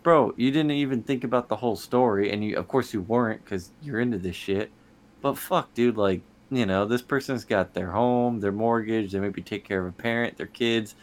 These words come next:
whatever. Now their kids are gonna get made fun of at school, too, and all this shit. It's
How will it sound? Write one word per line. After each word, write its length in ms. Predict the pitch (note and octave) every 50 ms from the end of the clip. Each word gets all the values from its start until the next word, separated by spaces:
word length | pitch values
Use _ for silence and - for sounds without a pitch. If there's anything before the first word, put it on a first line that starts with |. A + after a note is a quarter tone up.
| - - - - - - -
whatever. 360 | G2+ G#2 A2 A2+ A2 A2 A2+
Now 180 | G#2+ G#2+ G#2+
their 140 | G#2 G2 F2
kids 400 | E2 - - - G2 G#2+ G#2+ G#2+
are 60 | A#2
gonna 140 | A2 A#2+ A#2
get 140 | A2+ A#2 E2+
made 220 | A#2+ A#2+ A#2+ A#2
fun 160 | - B2+ A#2+ A#2+
of 100 | A#2+ A#2+
at 120 | B2+ -
school, 360 | - - - C3 B2 A#2+ B2 B2
too, 460 | - - - G2+ A2+ B2 B2+ B2+ B2 - - - - - - _ _ -
and 80 | - G#2
all 140 | A#2 B2+ B2+
this 160 | A#2+ G#2 F#2
shit. 380 | - - - - A2 G2 F#2+ - - - - -
It's 280 | - E2+ G#2 G#2 - -